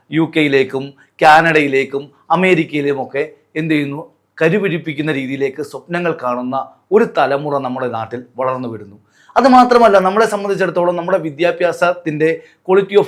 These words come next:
education എന്ന് പറയുന്നത് വലിയ രീതിയിൽ ചർച്ച ചെയ്യപ്പെടുമ്പോൾ സ്റ്റഡി അബ്രോഡ് എന്ന പേരിൽ ഈ കുട്ടികളൊക്കെ അവിടെ ചെന്ന് നമ്മുടെ നാട്ടിലെ വിദ്യാഭ്യാസ സ്ഥാപനങ്ങളെ കാട്ടി മികച്ച സ്ഥാപനങ്ങളിലാണോ പഠിക്കുന്നത്,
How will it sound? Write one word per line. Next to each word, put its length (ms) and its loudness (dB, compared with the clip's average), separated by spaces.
education 440 -4
എന്ന് 200 -4
പറയുന്നത് 460 -4
വലിയ 260 2
രീതിയിൽ 340 -2
ചർച്ച 300 -4
ചെയ്യപ്പെടുമ്പോൾ 800 -4
സ്റ്റഡി 300 2
അബ്രോഡ് 500 8
എന്ന 220 6
പേരിൽ 500 0
ഈ 80 2
കുട്ടികളൊക്കെ 600 2
അവിടെ 400 6
ചെന്ന് 720 -2
നമ്മുടെ 240 4
നാട്ടിലെ 680 4
വിദ്യാഭ്യാസ 800 2
സ്ഥാപനങ്ങളെ 920 2
കാട്ടി 420 0
മികച്ച 420 6
സ്ഥാപനങ്ങളിലാണോ 1040 4
പഠിക്കുന്നത്, 720 -2